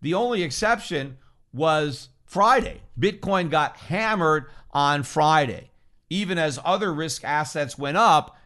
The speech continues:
Bitcoin got clobbered. And the catalyst for the Friday carnage was news out of China. I mean, China has been cracking down on Bitcoin,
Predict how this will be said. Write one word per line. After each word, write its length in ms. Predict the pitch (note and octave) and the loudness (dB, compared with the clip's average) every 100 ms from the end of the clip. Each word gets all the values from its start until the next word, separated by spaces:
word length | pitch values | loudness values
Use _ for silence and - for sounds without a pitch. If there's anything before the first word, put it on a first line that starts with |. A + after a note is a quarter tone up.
| _ | _
Bitcoin 480 | - D#3+ C3+ D#3 D3 | -4 -4 -2 -2 -2
got 220 | C3 C3+ | -2 -4
clobbered. 400 | - E3 D#3 B2+ - | 0 2 2 0 -6
And 160 | D3+ | -8
the 60 | C3+ | -8
catalyst 800 | - F3 G3+ A#3+ G3 D#3 D3+ - | -6 -2 -2 0 0 0 -4 -12
for 420 | - D#3+ C#3 B2+ - - | -8 -4 -2 -4 -8 -12
the 80 | B2+ | -8
Friday 640 | A#2+ E3+ F3+ G3 F3+ D3+ C#3 | -6 -2 0 0 -2 -4 -6
carnage 760 | - D#3 F#3 F#3+ B2+ A2 A2 _ _ _ | -8 -4 -2 -2 -4 -8 -12 _ _ _
was 300 | C#3+ D3 A#2+ | -4 -2 -2
news 280 | D3 A3 F#3+ | -4 0 4
out 200 | F3 D#3 | 4 2
of 80 | B2+ | 0
China. 360 | D#3 C3 A#2 | 0 0 0
I 40 | B2 | -4
mean, 180 | C3+ | -4
China 400 | C3+ E3 G3+ G#3+ | -4 -2 0 0
has 220 | D#3+ D3+ C3 | 0 -2 -4
been 180 | B2+ | -8
cracking 540 | A#2+ - D3 F#3 F#3+ D3+ | -8 -6 -4 -4 -6 -6
down 440 | C#3+ C#3+ C#3 C#3 - - - | -4 -2 -2 -6 -12 -20 -8
on 320 | C3+ C3+ C3 | -4 -2 -4
Bitcoin, 720 | F#2+ C#3 C3 - A2+ G#2 G2+ | -6 -8 -8 -10 -8 -8 -8